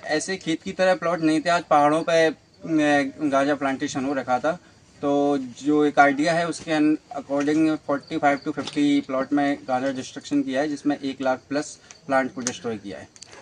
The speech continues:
हाँ, अभी भी कुछ, अ, बाकी है, बाकी कुछ, अ, विशालगढ़ सब डिवीज़न के अंदर नहीं, कुछ दूसरे सब डिवीज़न के अंदर है।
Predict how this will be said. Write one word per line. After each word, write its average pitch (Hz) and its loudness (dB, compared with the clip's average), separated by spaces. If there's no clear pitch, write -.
हाँ, 147 2
अभी 139 0
भी 185 -4
कुछ, 175 -8
अ, 175 -2
बाकी 139 0
है, 175 -6
बाकी 139 0
कुछ, 156 -6
अ, 156 2
विशालगढ़ 147 2
सब 139 -6
डिवीज़न 151 -2
के 151 -2
अंदर 143 0
नहीं, 143 0
कुछ 147 -2
दूसरे 143 -4
सब 147 -8
डिवीज़न 135 -4
के 135 -4
अंदर 127 -4
है। 151 -6